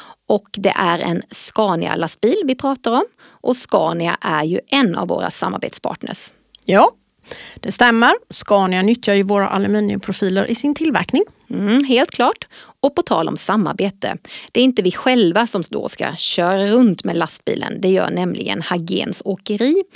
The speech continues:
Speaker 1: Och, eh, Hagens är ju då ett lokalt åkeri som har lång erfarenhet av att köra just Scania.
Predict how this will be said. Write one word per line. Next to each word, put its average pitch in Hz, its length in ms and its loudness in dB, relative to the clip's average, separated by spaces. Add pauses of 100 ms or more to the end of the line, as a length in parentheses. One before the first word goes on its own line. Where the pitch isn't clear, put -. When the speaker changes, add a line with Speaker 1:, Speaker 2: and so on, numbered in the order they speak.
(440)
Speaker 1:
Och, - 440 -2
eh, 220 160 4
Hagens 254 560 2
är 190 160 2
ju 196 60 4
då 175 160 2
ett 170 140 -4
lokalt 269 500 0
åkeri 247 460 2
som 190 180 -2
har 165 140 0
lång 175 540 2
erfarenhet - 920 -4
av 214 320 2
att - 160 -4
köra - 460 -4
just 233 580 -4
Scania. - 520 -4